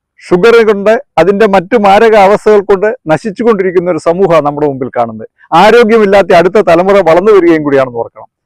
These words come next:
ഇതിനെ എങ്ങനെയെങ്കിലും പിടിച്ചു കെട്ടാൻ നമുക്കാകാവുന്ന കാര്യങ്ങൾ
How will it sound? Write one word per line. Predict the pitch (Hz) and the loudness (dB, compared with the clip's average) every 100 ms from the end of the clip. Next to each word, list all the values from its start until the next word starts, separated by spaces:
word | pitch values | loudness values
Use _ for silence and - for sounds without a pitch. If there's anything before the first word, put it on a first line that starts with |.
| - | -6
ഇതിനെ | 185 240 220 | 0 2 2
എങ്ങനെയെങ്കിലും | 220 262 269 226 196 139 - _ - | 0 0 2 2 0 -2 -4 _ -4
പിടിച്ചു | 196 196 220 | -2 0 0
കെട്ടാൻ | 196 185 170 | 2 0 -2
നമുക്കാകാവുന്ന | 175 208 190 165 190 202 220 220 208 170 | -4 -2 0 2 2 2 2 2 2 0
കാര്യങ്ങൾ | 156 160 | 0 -2